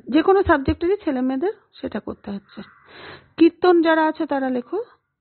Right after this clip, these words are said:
সিইসি টু পয়েন্ট ওয়ান, প্রধান পালা টু পয়েন্ট টু,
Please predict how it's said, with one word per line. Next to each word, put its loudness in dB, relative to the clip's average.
সিইসি 2
টু -2
পয়েন্ট -2
ওয়ান, 2
প্রধান 4
পালা 0
টু 0
পয়েন্ট 2
টু, -2